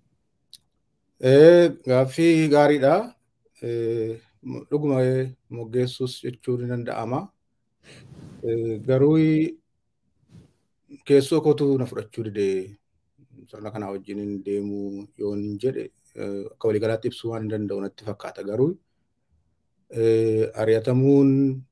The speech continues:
mm, gamanaa gamanatti maqaa jijjiirraatiin tasgabbii dhorkisiisuudhaaf, eh, roorroon inni irratti godhamaa ture waan heddummaateef,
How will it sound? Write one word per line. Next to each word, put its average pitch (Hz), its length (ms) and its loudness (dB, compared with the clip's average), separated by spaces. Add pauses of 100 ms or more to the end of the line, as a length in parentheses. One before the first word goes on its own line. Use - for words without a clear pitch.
(180)
mm, 110 480 -10
gamanaa 113 340 -6
gamanatti 110 1080 -6
maqaa 107 280 -4
jijjiirraatiin 113 840 -4 (580)
tasgabbii 107 540 -4
dhorkisiisuudhaaf, 107 760 -6 (100)
eh, 98 380 -14 (1120)
roorroon 117 540 4
inni 117 160 -2
irratti 110 240 -4
godhamaa 110 280 -2
ture 107 180 -4
waan 104 200 -2
heddummaateef, 110 800 -2